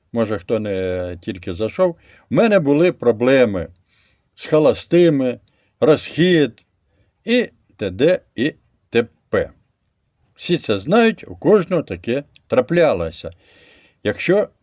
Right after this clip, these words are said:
тільки на одному винті-, винту їздити. І я,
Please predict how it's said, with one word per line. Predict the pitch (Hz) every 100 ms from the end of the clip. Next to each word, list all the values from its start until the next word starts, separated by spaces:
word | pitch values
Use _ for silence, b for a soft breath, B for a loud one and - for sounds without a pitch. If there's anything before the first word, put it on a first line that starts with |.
| _
тільки | - 165 147 127
на | 98
одному | 98 95 131 117 85
винті-, | 98 92 - 123
винту | 127 87 104 85 - 123 131 - _ _
їздити. | 92 110 135 104 78 80 - - _ b b b b b
І | 165
я, | 214 220 135